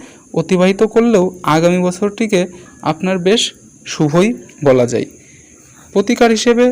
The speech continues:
আপনি যদি রত্নপাথর ব্যবহার করতে চান, তাহলে আপনার জন্য শুভ রত্নপাথর হলো পান্না, শুভ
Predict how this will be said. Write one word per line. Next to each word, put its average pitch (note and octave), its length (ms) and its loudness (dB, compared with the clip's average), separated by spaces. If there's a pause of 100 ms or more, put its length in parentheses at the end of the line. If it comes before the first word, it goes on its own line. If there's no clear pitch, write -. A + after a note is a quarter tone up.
(120)
আপনি F3 240 -4
যদি F#3+ 200 0
রত্নপাথর F#3 600 0
ব্যবহার F#3 320 2
করতে G3+ 320 -4
চান, G#3+ 240 -2
তাহলে E3 340 2
আপনার F3+ 320 -2
জন্য F#3 220 0 (380)
শুভ D#3 320 -4
রত্নপাথর G3 640 0
হলো G#3 200 2 (400)
পান্না, E3+ 380 0 (280)
শুভ D3 300 -6